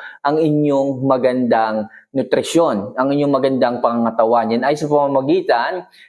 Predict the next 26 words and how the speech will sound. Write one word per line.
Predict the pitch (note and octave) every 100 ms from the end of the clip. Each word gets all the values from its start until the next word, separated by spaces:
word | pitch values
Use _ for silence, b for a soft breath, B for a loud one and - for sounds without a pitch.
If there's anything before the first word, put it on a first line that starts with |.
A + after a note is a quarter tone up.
| _
ng | D#3 D#3+
inyong | F3+ E3+ E3 D3+ D3 D3 C#3+ C#3+ B _
mga | C#3 C#3 C3
cardio | - C3+ C3 B2 B2+ B2 - C3+
exercises. | A2 - A#2+ A2+ G#2 F#2+ F#2 G2 F#2 - -
Ayan. | G2+ G#2 A2+ G#2+ G#2+ B B
So, | - C3+ B2+ B2
kailangan | C#3 D#3 D#3+ E3+
nyo | E3+ E3+
po |
yung | E3 E3
gawin | D#3 D3+ D3 D3
para | C3+ B2+
po | D3 C#3
bumaba | B2+ C3 B2+ C3 B2+
yung | C3 A#2+
fat | - F3 F3 - B B C3+
level | C3+ C#3+ C3 D3+
ninyo | D3+ D#3+ D#3+
sa | E3+
katawan | F#3 G3+ D#3 C#3+ D3 B B B
at | - D3 D3+
mas | C#3 C3+ -
tumagal | D3+ C3+ B2+ B2 B2
po | A#2+
kayo | A#2 A2 G#2 F#2+ -